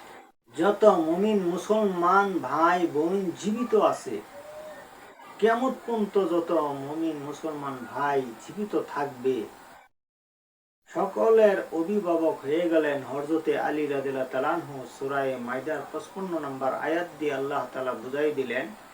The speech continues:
"আমি আল্লাহর নামের ইজ্জত দেওয়ার কারণে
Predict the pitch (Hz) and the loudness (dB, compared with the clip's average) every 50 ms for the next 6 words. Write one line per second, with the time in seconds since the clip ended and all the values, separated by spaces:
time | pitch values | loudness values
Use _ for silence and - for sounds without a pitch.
0 | - - - - - _ _ _ _ _ _ - - 156 170 175 170 - - 156 | -20 -20 -20 -20 -20 _ _ _ _ _ _ -6 -4 -2 -2 0 0 -2 0 0
1 | 175 175 170 170 190 208 208 208 196 180 175 170 170 160 156 - - 226 214 196 | 2 2 4 6 6 6 6 6 4 2 2 2 4 4 2 2 0 -4 -6 -8
2 | - - - 202 - - - - - 190 180 165 156 - - - - 143 151 175 | -8 -8 -6 -4 -4 -4 -2 0 2 6 8 8 8 6 6 0 -4 -4 -2 0
3 | 196 208 220 220 214 | 2 2 2 2 0